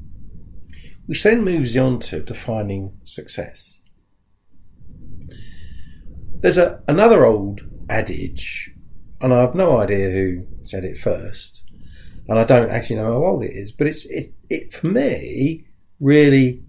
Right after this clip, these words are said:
is the best definition of success.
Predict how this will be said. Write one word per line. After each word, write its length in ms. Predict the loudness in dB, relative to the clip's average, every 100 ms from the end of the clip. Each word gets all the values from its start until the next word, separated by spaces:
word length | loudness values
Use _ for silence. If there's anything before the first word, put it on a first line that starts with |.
| -4
is 200 | 0 2
the 80 | 2
best 360 | 4 4 2
definition 640 | -2 -2 -2 -4 -4 -4 -6
of 120 | -8
success. 880 | -10 -14 -12 -8 -8 -8 -20 -20